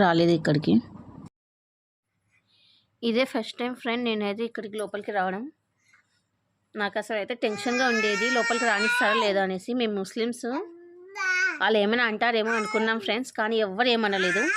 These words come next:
నాకైతే చాలా బాగా నచ్చింది ఫ్రెండ్స్, ఎవరైతే ఏమనలేదు. మేము వీడియో తీస్తుంటే కూడా ఎవరు ఏమనలేదు.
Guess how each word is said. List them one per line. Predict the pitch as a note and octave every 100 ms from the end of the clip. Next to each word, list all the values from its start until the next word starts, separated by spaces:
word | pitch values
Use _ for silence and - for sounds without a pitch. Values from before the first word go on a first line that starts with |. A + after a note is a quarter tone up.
| - A4+ - A4 G#4+ G#4+ A4 A#4 A#4
నాకైతే | A4 A#4+ - - -
చాలా | G#3 G#3
బాగా | A3+ A3+
నచ్చింది | G#3 G3+ F#3+
ఫ్రెండ్స్, | A3 C4 B3+ G3
ఎవరైతే | G#3+ G#3+ G#3 A#3 G#3+
ఏమనలేదు. | A3 G#3 G3 G3 F3+ F#3 C4
మేము | A#3 G#3 G3+
వీడియో | G#3 A3
తీస్తుంటే | A3 A3 B3 A3+ A#3
కూడా | A#3+ A3+
ఎవరు | G3 G#3+ F#3+
ఏమనలేదు. | G3 F#3 F3 D#3+